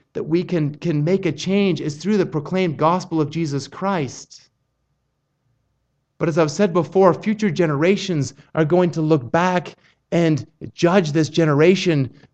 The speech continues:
for the way that, that abortion has not been dealt with. It is without question the greatest, the greatest tragedy that has taken place on this earth apart from the cross of Christ.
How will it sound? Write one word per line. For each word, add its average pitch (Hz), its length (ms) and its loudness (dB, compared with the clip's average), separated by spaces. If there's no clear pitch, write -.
for 165 140 6
the 151 140 6
way 180 340 8
that, 160 400 4
that 156 140 4
abortion 160 760 2
has 147 160 -2
not 170 260 0
been 160 200 0
dealt 196 260 2
with. 120 220 -4
It 170 80 2
is 160 60 0
without 185 360 2
question 190 720 -2
the 127 120 0
greatest, 175 960 0
the 160 80 0
greatest 175 760 0
tragedy 185 460 -2
that 156 120 0
has 156 100 -2
taken 180 380 -2
place 180 380 0
on 165 180 -4
this 156 240 -4
earth 190 260 0
apart 175 380 -2
from 165 160 -6
the 156 80 -2
cross 165 380 -2
of 151 100 -4
Christ. 175 760 -6